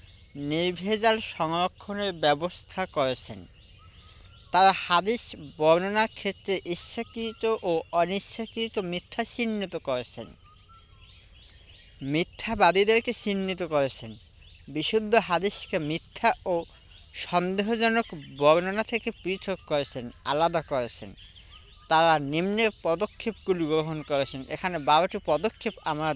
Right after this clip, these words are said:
দেখব, যেগুলো হাদিসের সংরক্ষণের জন্য মুসলিম উম্মাহ গ্রহণ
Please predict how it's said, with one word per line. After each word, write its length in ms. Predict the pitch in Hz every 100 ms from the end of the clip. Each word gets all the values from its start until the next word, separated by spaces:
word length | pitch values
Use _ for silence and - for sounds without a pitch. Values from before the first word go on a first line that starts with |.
| 131
দেখব, 260 | 147 175 220 247 - - - - - -
যেগুলো 260 | 143 156 160 -
হাদিসের 420 | 160 170 202 220 220
সংরক্ষণের 580 | - 160 170 - 208 214 214
জন্য 160 | 220 202 165
মুসলিম 360 | 190 - - 220 - 160
উম্মাহ 360 | 156 160 185 247 - - - - - - - - - - - 147
গ্রহণ 260 | 175 190